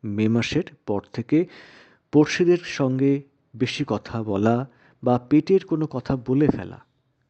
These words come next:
এটার থেকে কিন্তু বিরত থাকার প্রয়োজন আছে। কথা থেকে শত্রুতা, বিশেষ করে পড়শিদের সঙ্গে কথা থেকে শত্রুতা বা পুরনো কোনো সমস্যা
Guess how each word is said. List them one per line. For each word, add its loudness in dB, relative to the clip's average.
এটার -2
থেকে -2
কিন্তু 4
বিরত 2
থাকার -2
প্রয়োজন 0
আছে। -2
কথা 4
থেকে -8
শত্রুতা, -12
বিশেষ -2
করে 2
পড়শিদের 0
সঙ্গে -4
কথা -4
থেকে -10
শত্রুতা -2
বা 4
পুরনো 2
কোনো -4
সমস্যা -6